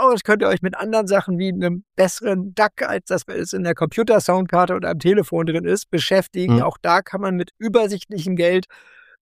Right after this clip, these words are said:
Speaker 1: klangliche Schritte nach vorne machen.
Speaker 2: Mhm.
Speaker 1: Es ist aber tatsächlich so, dass ich heute, und da muss ich jetzt als Vertriebschef einfach mal sprechen, erzählen
Speaker 2: Mhm.
Speaker 1: muss, dass es unglaublich schwierig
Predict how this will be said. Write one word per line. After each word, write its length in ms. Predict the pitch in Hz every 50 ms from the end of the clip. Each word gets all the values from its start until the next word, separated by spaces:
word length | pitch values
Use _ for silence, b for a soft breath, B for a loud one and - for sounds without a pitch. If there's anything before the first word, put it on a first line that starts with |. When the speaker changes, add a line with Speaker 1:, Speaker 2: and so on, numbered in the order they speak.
| _ -
Speaker 1:
klangliche 480 | 185 185 190 190 196 196 170 185 190
Schritte 320 | - - - 175 - 170 156
nach 160 | 156 139 120
vorne 280 | - 160 160 151 143
machen. 380 | 139 139 139 - - 190 240 226 _ -
Speaker 2:
Mhm. 240 | 110 107 123 151 B B B _ _
Speaker 1:
Es 180 | - 185 170
ist 60 | 220 220
aber 200 | 185 185 190 180
tatsächlich 560 | - 185 180 - 190 185 170 185 185 165 156
so, 280 | 165 170 190 214 220 - b b b b b b _ -
dass 300 | - 170 170 156 165 - _ _
ich 360 | - 185 202 202 175 - - - _ _ _ _ _ _ _ _ _ - -
heute, 880 | - - - 143 147 180 208 190 - 220 220 220 220 226 247 277 294 - _ _ _ _ _ -
und 200 | 185 170 151 143
da 80 | 160 160
muss 140 | 175 190 180
ich 60 | 190
jetzt 140 | 190 208 175
als 140 | 165 151 -
Vertriebschef 720 | 156 143 - - 233 247 - - - 143 123 123 123 -
einfach 320 | 147 139 139 - 139 117
mal 120 | - 147 135
sprechen, 380 | - - - 135 117 - 170
erzählen 400 | - 156 139 - - 185 190 185
Speaker 2:
Mhm. 60 | 185 185
Speaker 1:
muss, 200 | 185 185 175 - _ _ _ _ _ B B B B B
dass 200 | - 170 170 175
es 240 | 196 180 170 - - _ _ _ _ _ -
unglaublich 800 | - 277 277 320 294 226 - 214 190 190 - 208 190 160 -
schwierig 760 | - - - - 202 208 220 202 165 165 175 196 - - -